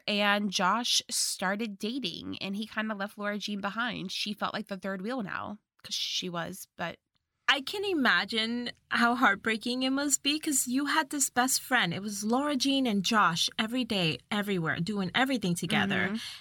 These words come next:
Speaker 2: And now her best friend is dating her sister, and she's happy for her sister, and she's happy for her best friend, but she lost something.
Speaker 1: Yeah, like, she went from having, you know, like, that support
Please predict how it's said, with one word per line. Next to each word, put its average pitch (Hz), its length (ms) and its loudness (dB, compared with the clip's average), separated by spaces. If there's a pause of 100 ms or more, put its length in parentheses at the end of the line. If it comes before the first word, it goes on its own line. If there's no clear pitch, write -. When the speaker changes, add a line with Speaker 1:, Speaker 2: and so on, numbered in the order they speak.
(120)
Speaker 2:
And 269 160 4
now 277 520 2
her - 180 -4
best 269 260 -2
friend 330 240 0
is 262 140 4
dating 254 300 0
her 269 120 -2
sister, 269 400 -2
and 175 140 2
she's 277 240 2
happy 427 340 6
for 202 160 0
her 190 140 4
sister, 170 480 0
and 202 120 2
she's 240 260 4
happy 277 340 2
for 247 140 -4
her 220 120 0
best 208 320 2
friend, 240 480 2 (340)
but 269 120 4
she 349 320 2
lost 208 460 4
something. 147 500 0 (100)
Speaker 1:
Yeah, 269 320 6
like, 208 140 -2
she 240 720 0 (540)
went 220 280 -2
from 214 140 -2
having, 196 500 0
you 185 100 -4
know, 180 200 0
like, 175 240 -4
that 170 200 2
support - 480 -8